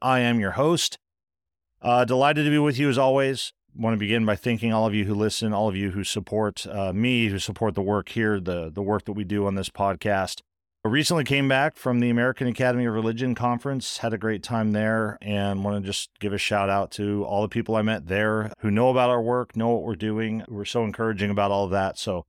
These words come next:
thank you to all of you. As always, this series builds on your insights, your thoughts, your questions, your comments. Uh, you can reach me at Daniel Miller Swaj, Daniel Miller S W A J at gmail dot com.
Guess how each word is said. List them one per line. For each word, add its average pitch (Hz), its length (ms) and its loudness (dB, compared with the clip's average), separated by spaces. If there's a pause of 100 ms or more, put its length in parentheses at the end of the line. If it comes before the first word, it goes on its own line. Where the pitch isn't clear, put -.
(380)
thank 131 180 0
you 131 60 -2
to 120 160 -2
all 113 180 4
of 104 80 0
you. 123 300 2 (500)
As 131 200 0
always, 151 540 4
this 131 200 2
series 139 400 0
builds 127 460 2
on 104 160 2
your 139 180 4
insights, 123 640 2
your 123 120 0
thoughts, 117 460 0
your 110 100 -6
questions, 107 600 -2
your 120 100 0
comments. 98 680 -2
Uh, 95 180 -2
you 92 200 -2
can 90 80 -4
reach 104 240 -2
me 107 80 2
at 92 80 0
Daniel 113 300 2
Miller 107 180 0
Swaj, 101 560 -2
Daniel 104 220 -2
Miller 101 180 -2
S 98 160 -4
W 95 380 -2
A 104 200 2
J 92 440 0
at 92 200 -4
gmail 95 440 -2
dot 80 200 -2
com. 104 440 0